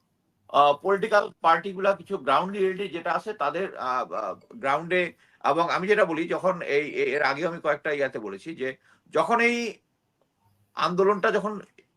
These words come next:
হয়েছে, তারপরেই initially ছাত্ররা একটা নতুন রাজনৈতিক দল গঠন করার চেষ্টা করেছে, এবং তখন জেনারেল ওয়াকার এ ব্যাপারে সাপোর্ট করেছে, এবং ইসলামী দলগুলোর সাথে উনি কয়েকটা মিটিং করেছেন।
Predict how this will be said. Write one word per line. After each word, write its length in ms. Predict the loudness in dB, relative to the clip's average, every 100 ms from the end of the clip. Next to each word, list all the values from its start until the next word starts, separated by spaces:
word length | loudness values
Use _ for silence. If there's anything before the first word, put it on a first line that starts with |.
| -20 -4
হয়েছে, 560 | 4 4 4 -6 -8 -12 -20 _
তারপরেই 580 | 4 6 6 4 2 -4
initially 340 | -4 -2 0
ছাত্ররা 400 | 0 -4 -4 0
একটা 180 | 0 -2
নতুন 400 | -4 -4 -6 -4
রাজনৈতিক 480 | 0 0 -2 -6 -4
দল 200 | -2 0
গঠন 320 | -2 -4 -6
করার 200 | -4 -4 -4
চেষ্টা 260 | -14 -10
করেছে, 380 | -8 -8 -10 -12 -14 _ _ _ 2
এবং 360 | 4 4 2 2
তখন 360 | 2 2 -2 -4 _ -6
জেনারেল 340 | 2 4 4 6
ওয়াকার 540 | 6 6 6 4 2 -4 _ _ -4
এ 60 |
ব্যাপারে 340 | 0 0 0 -2
সাপোর্ট 400 | -4 -4 -6 -6
করেছে, 360 | -4 -4 0
এবং 260 | 0 0 -4
ইসলামী 400 | -8 0 2 4
দলগুলোর 380 | 0 0 -2 -4
সাথে 180 | -6
উনি 140 | -10 -4
কয়েকটা 360 | 0 0 0
মিটিং 300 | -4 -4 -6
করেছেন। 340 | -6 -8 -8